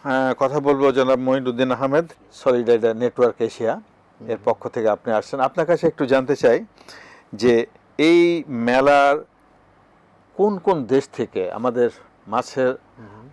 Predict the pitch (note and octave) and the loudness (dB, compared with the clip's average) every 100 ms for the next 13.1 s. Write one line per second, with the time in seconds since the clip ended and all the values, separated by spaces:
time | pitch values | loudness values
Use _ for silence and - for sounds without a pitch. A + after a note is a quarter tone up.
0 | - G#2+ G#2 - G#2 F#2+ _ _ _ - | -10 -6 -6 -10 -14 -16 _ _ _ -4
1 | C3+ D#3+ E3+ E3 D3 G2+ F#2 - _ _ | -2 2 2 0 -4 -8 -10 -14 _ _
2 | _ - A#2 C#3+ A#2+ A2+ A#2 A#2 B2 B2+ | _ -10 0 0 0 -6 -6 -2 -2 0
3 | A#2+ A2 G#2 - A#2+ - A2+ B2 - A#2 | 0 -2 -4 -8 -10 -6 -4 -2 -2 -4
4 | A#2 D#3+ A3+ - _ - - _ - _ | -4 -6 -8 -12 _ -20 -20 _ -20 _
5 | C#3+ D#3+ D3+ C#3+ C#3+ E3 A#2+ C3+ G#3 _ | 0 0 0 -2 -4 -4 -4 -8 -12 _
6 | _ _ _ _ - D3+ G#2 A2 C3 D#3 | _ _ _ _ -4 -4 -4 -2 -2 -2
7 | - E3+ - C#3+ C3+ E3+ D#3+ C3 C3 - | -6 -12 -6 -8 -4 -8 -6 -8 -8 -4
8 | D#3 C#3 D3+ B2+ A#2 A2 G2+ G#2+ G#2+ - | -4 -2 -2 0 0 -2 -2 -4 -6 -8
9 | A2+ - _ _ _ _ - C#3 B2+ _ | -16 -16 _ _ _ _ -8 -8 -8 _
10 | B2 A#2+ C3 - G#2+ A2+ A#2+ B2 A#2 G#2 | -14 -10 -10 -6 -6 -6 -8 -6 -4 -4
11 | G2 A2 C3+ _ _ _ _ _ B2+ B2 | -6 -8 -16 _ _ _ _ _ -4 -2
12 | B2 A#2+ A#2 A2+ B2 A#2+ G#2+ A2 A2+ A#2 | -2 -2 -4 -6 -4 -4 -6 -4 0 0
13 | A2+ | -2